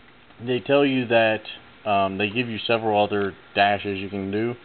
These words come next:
They suggest you reboot your phone, which is what I did. I rebooted my phone into the A D B reboot bootloader. You know, pretty much where you hold the down button and power up, where you just tell it when you hold down the power button to get into the,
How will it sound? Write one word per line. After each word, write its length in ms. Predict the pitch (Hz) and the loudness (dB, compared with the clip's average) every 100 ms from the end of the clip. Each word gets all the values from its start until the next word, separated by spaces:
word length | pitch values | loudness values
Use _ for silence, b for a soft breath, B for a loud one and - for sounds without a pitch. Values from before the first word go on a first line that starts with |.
| B B B | B B B
They 120 | - 101 | -4 -4
suggest 460 | 107 90 104 107 - | -4 0 2 2 -2
you 120 | 113 | -8
reboot 400 | 107 107 104 117 | -6 -6 -4 -6
your 120 | 135 127 | -6 -2
phone, 240 | 110 101 | 0 0
which 180 | 98 92 | -2 -4
is 120 | 113 | -6
what 160 | 104 110 | -2 4
I 180 | 110 120 | 4 4
did. 420 | 98 92 92 87 - | 0 -6 -6 -10 -8
I 100 | 95 | -6
rebooted 720 | 95 104 110 107 107 107 110 | -4 -4 -4 -6 -6 -6 -4
my 180 | 113 113 - | 0 -2 0
phone 320 | 104 104 104 B B B - - | -2 -2 -4 B B B -20 -6
into 360 | 98 92 107 | -4 -4 -4
the 120 | 101 101 | -4 -2
A 180 | 95 | -2
D 120 | 98 110 | -4 -6
B 240 | 110 113 | -6 -6
reboot 420 | 107 107 98 104 82 101 | -6 -6 -6 -6 -6 -6
bootloader. 580 | 120 82 90 87 90 87 - - - | -6 -4 -4 -4 -6 -10 -14 -20 -20
You 80 | 101 | -12
know, 160 | 90 87 | -10 -8
pretty 160 | - 101 | -6 -4
much 140 | 98 - | -4 -6
where 100 | 98 | -8
you 120 | 90 | -6
hold 300 | 87 104 98 | -2 0 -2
the 60 | 98 | -4
down 320 | 92 95 95 | -2 -2 -2
button 180 | 95 90 | -4 -6
and 120 | 85 | -6
power 320 | 98 95 92 | 0 0 0
up, 140 | 92 | -2
where 100 | 90 | -6
you 140 | 87 87 | -10 -12
just 240 | - - | -14 -6
tell 260 | 98 95 95 | -2 0 -2
it 80 | 90 - - - | -10 -18 -20 -20
when 140 | - 92 | -14 -12
you 100 | 85 | -8
hold 180 | 92 90 | -6 -6
down 180 | 90 | -6
the 60 | 87 | -4
power 240 | 90 90 | 2 2
button 220 | 85 92 87 | 2 -6 -10
to 60 | |
get 160 | 85 87 | -10 -10
into 340 | 87 - 95 | -10 -10 -10
the, 460 | 85 90 87 85 82 | -8 -8 -6 -6 -8